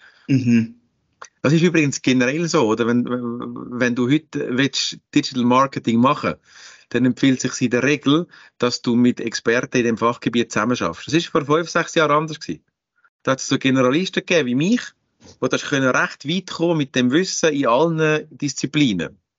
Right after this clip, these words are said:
Speaker 1: Mhm.
Speaker 2: Jetzt haben sich aber die einzelnen Disziplinen so rasant weiterentwickelt, Suchmaschinenoptimierung, Paid Media et cetera, so schnell, dass ich immer empfehle, heute mit Experten auf dem Fachgebiet zusammenzuarbeiten.
Speaker 1: Ja,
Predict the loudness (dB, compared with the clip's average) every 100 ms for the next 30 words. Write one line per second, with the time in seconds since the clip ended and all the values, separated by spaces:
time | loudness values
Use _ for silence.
0 | _ -2 2 4 2 0 -8 _ _ -10
1 | -6 -6 -4 -2 -2 0 0 0 -2 -4
2 | -4 -4 -6 0 2 2 2 2 2 2
3 | 0 0 -2 -4 -2 -4 -2 -2 -2 -8
4 | -6 -4 -4 -2 -2 -2 0 0 2 2
5 | 0 0 0 0 -2 0 0 -2 -4 -4
6 | -4 -4 -2 0 2 2 0 -6 -10 -2
7 | -2 0 0 0 0 0 0 0 0 -2
8 | -2 -2 -2 -2 -2 -2 -6 -4 -4 -2
9 | -6 -4 -4 -2 -2 -2 -4 -4 -8 -10
10 | -16 _ _ _ -2 0 0